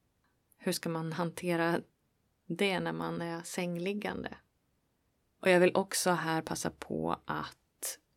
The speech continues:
påpeka att man kan ju vara sängliggande på grund av, eh, skador.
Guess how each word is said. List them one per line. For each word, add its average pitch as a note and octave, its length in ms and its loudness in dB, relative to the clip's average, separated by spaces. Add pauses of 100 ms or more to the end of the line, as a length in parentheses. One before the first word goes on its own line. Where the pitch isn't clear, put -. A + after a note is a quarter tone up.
(640)
påpeka D#3 880 -2
att - 480 -6
man E3 200 2
kan E3 340 -2
ju E3 100 -2
vara D#3 260 -4
sängliggande D#3 920 -2
på D#3+ 180 -4
grund D#3+ 520 -4
av, D#3 400 -6
eh, D#3 240 -4
skador. F#3 1040 2